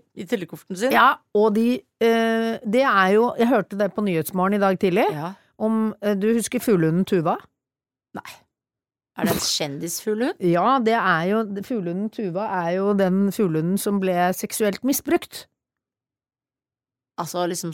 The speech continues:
Speaker 1: er det en slags sånn Natasha Kampusch, eh, hund?
Speaker 2: Ja, på en måte.
Speaker 1: Å, shit.
Speaker 2: Ja. Eh, det er jo helt sin-, altså, det er jo, det er sånn at jeg,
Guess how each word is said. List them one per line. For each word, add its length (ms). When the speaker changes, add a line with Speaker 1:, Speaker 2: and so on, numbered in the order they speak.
Speaker 1:
er 120
det 80
en 100
slags 260
sånn 280
Natasha 640
Kampusch, 760
eh, 760
hund? 280
Speaker 2:
Ja, 260
på 100
en 80
måte. 400
Speaker 1:
Å, 120
shit. 300
Speaker 2:
Ja. 160
Eh, 720
det 160
er 140
jo 80
helt 260
sin-, 340
altså, 180
det 100
er 160
jo, 80
det 120
er 80
sånn 240
at 120
jeg, 200